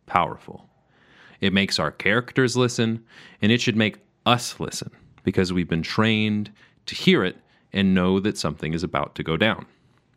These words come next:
So what did Yahweh say to Abram? Often the command gets translated to, "Go from your country and your kindred and your father's house to the land that I will show you." But I think this is another valuable place to consider the way that Hebrew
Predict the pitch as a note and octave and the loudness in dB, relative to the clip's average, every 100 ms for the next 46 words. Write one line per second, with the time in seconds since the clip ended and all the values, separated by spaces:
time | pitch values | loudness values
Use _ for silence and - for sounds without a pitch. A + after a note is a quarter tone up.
0 | _ _ - - - _ - - E2 E2+ | _ _ -20 -20 -20 _ -4 -2 2 2
1 | B2 D#3 D#3+ G#2+ E2+ D#2+ - - E2+ B1+ | 2 2 2 0 -2 -2 -4 -2 -2 0
2 | D#2 D2+ C#2 - _ _ _ _ _ _ | -2 -4 -10 -16 _ _ _ _ _ _
3 | - B2+ - G2+ F#2+ F#2 F#2+ F#2+ F#2+ F#2 | 2 2 4 0 0 2 2 2 2 -2
4 | - - G2 F#2+ G2 G2 F#2 - F2+ E2+ | -2 0 2 2 2 2 0 0 0 0
5 | D#2+ - - - - - - A#2 C3 C#3 | -2 -12 -20 -20 -20 -8 0 0 0 -2
6 | C#3 C3+ D3+ C3+ - C#2+ D#2 - F#2 G2 | -2 -2 -2 -2 -4 -6 -8 -4 0 2
7 | F#2 B2 F2+ C2 - - E2+ E2+ - G2 | 2 0 0 -4 -10 -8 -4 -4 0 2
8 | G#2 G2 - F2+ F#2 - F2 E2+ D#2+ D#2+ | 2 0 0 0 -2 -6 -4 -2 0 -2
9 | D2+ D#2 D2+ - G2+ E2 G#1 - _ _ | -2 -2 -4 -4 -4 -4 -8 -14 _ _
10 | A#2+ B2 E3+ E3 C#3+ A2+ G#2+ G#2+ A#2 A#2 | 0 2 -2 -2 -2 0 2 2 2 0
11 | A2+ - - G#2 G#2 C#3 A#2+ F#2+ - E2 | -2 -10 -4 2 4 2 0 -4 -2 0
12 | E2+ - G2+ G2 F#2 - A2+ A#2+ F#2 F#2 | 0 0 -2 0 0 2 2 2 2 2
13 | F2+ - C3 A#2 A2 G#2+ G#2 | 0 -2 0 2 2 2 -2